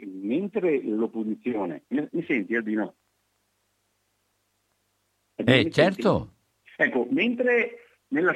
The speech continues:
Speaker 1: scorsa legislatura di opposizione eravamo ventidue consiglieri su cinquanta, in questa siamo dieci su cinquanta. E allora bisogna anche, eh,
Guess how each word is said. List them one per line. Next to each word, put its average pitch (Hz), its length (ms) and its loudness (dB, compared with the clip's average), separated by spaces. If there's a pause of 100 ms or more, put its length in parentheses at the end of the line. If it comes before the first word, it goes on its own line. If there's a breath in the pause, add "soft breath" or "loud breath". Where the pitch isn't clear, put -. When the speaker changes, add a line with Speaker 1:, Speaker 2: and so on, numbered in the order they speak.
Speaker 1:
scorsa 185 340 -2
legislatura 131 760 -2
di 98 140 -10
opposizione 156 960 -2
eravamo 127 680 0
ventidue 143 880 -2
consiglieri 110 760 -6
su - 180 -18
cinquanta, - 840 -4 (720 soft breath)
in 269 200 0
questa 160 680 -2 (280)
siamo 175 500 0
dieci 165 680 -4 (120)
su 151 100 -10
cinquanta. 101 800 -6 (1200 soft breath)
E 185 100 -4
allora 147 600 2
bisogna 127 720 0
anche, 131 540 -2
eh, 90 500 -8